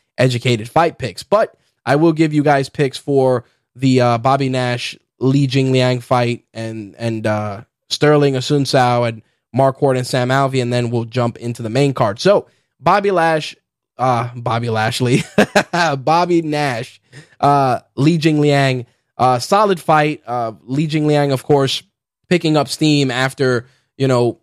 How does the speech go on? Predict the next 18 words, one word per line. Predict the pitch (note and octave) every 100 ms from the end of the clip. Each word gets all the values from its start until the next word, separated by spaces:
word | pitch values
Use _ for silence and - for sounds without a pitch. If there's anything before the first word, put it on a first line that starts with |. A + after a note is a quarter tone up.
| _
being | A#2+ C#3+ C#3+ C3+
a | B2+ C3
contestant | B2+ C3 A#2+ C3+ C3 C#3 B2+ -
on | B2 B2+
The | B2 -
Ultimate | B2+ B2+ B2+ G2
Fighter, | - F#3+ F3+ E3+
which, | F3+ F3 - - _ _ -
uh, | C3 B2+ G#2
that | B2+ F3
alone, | F3+ D#3 D#3 D#3 C#3+
it | A#2+ A#2
raises | A2 C#3 C#3+ C3+ C3
some, | - C3 B2
some | - C3
interesting | A2+ C#3 C3+ - B2+ B2
things. | C#3 B2+ A#2 A#2+ - _ _ _
And, | B2 B2+ B2+ A#2+